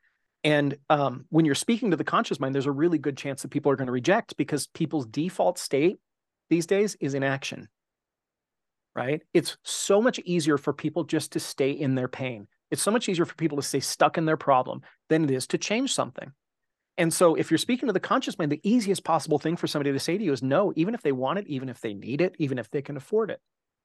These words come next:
And a lot of times they'll tell you, "I can't afford it," when they, you know, the next week they'll go out and buy a brand new iPhone, spend, spend money that's more than what they would have paid you. And I've had those, you know, those kinds of experiences before I got good at influence.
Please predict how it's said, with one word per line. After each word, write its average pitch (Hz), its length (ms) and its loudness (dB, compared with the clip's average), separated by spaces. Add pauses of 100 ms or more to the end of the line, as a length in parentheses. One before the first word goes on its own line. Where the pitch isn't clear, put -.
(120)
And 185 100 4
a 180 40 6
lot 240 160 6
of - 60 -2
times 143 200 0
they'll 143 100 8
tell 214 180 0
you, 151 120 0
"I 117 80 -4
can't 139 200 -6
afford 151 260 0
it," 208 60 0
when 160 120 -2
they, 156 200 -2 (600)
you 220 80 2
know, 160 140 0 (360)
the 156 80 4
next 170 220 2
week 196 180 6
they'll 160 100 6
go 143 100 4
out 147 80 6
and 151 80 -4
buy 147 100 4
a 151 40 2
brand 160 180 0
new 156 100 0
iPhone, 156 420 -2 (520)
spend, 170 280 0
spend 165 360 0
money 180 180 4
that's 170 200 2
more 165 300 4
than 185 120 2
what 165 120 0
they 160 100 2
would 151 120 2
have 139 120 -4
paid 143 240 -4
you. 156 120 2
And 123 80 -4
I've 123 80 -6
had 143 180 0
those, 131 240 -2
you 156 160 -4
know, 123 200 -4
those 135 200 0
kinds 131 220 -4
of 127 60 -2
experiences 131 520 -2
before 185 340 4
I 151 60 4
got 123 200 -6
good 123 140 -6
at 113 80 -8
influence. 123 480 -12